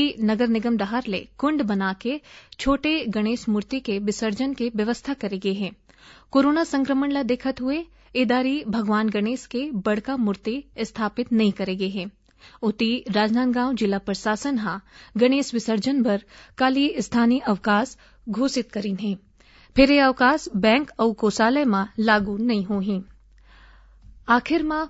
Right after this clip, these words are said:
प्रमुख समाचार एक घाव फिर। केंद्रीय स्वास्थ्य मंत्रालय हा कोरोना संक्रमण ला देखत हुए छत्तीसगढ़ सहित उत्तर प्रदेश, झारखंड और ओडिशा में उच्च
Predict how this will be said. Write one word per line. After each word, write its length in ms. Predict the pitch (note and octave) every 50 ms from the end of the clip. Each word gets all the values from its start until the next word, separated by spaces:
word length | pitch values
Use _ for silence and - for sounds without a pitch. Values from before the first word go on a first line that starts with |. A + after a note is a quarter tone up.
| - -
प्रमुख 360 | - A#3+ A#3 A#3+ B3+ D4 -
समाचार 580 | - C#4 B3 B3 A#3+ - - A3 G3+ G#3 A3 - - - -
एक 220 | - C4+ C#4 B3+ G3
घाव 320 | - G3 G#3+ G3+ F#3+ F#3+ - -
फिर। 260 | - A3+ G3+ F3+ - - - - - - - - - - - - - - - - - - - - - - - - G3+
केंद्रीय 360 | - C4+ C#4 C#4+ C#4 E4 F4+ D#4+
स्वास्थ्य 340 | - D#4 D4+ D4 - D4
मंत्रालय 440 | C4+ B3+ A#3+ - B3+ A#3+ A#3 A#3+ B3+
हा 220 | G#3+ G#3 B3 C4 D4+ -
कोरोना 360 | - B3+ A#3 G#3+ G#3+ A3 A3+
संक्रमण 500 | A3+ - A3+ A3 G#3 A#3 A3 A3 A3 G#3+
ला 100 | G3+ G3
देखत 380 | F#3+ G#3+ G#3+ - - D4 - -
हुए 220 | C4 C4+ C#4 D4+ C#4+ - -
छत्तीसगढ़ 560 | - - B3+ B3 - C#4+ C#4 B3 A3+ C4+ C4+
सहित 400 | C4 - C4 A#3+ B3+ D#4 - _ _ -
उत्तर 300 | - A3 A3+ - B3 A#3+
प्रदेश, 440 | - B3+ A#3+ G#3+ C4 D#4 D#4 - - _ -
झारखंड 600 | F#3+ - G3+ A3 G3+ G3+ G3+ - B3 C4 D#4 C#4+ - - - - -
और 180 | - A3+ A#3+ A#3
ओडिशा 440 | C4 A#3+ A#3 B3 B3 - - D#4 C#4
में 160 | A3+ F#3+ F3+ - - _ _ - - - - - -
उच्च 280 | G#4+ F4 - - C#4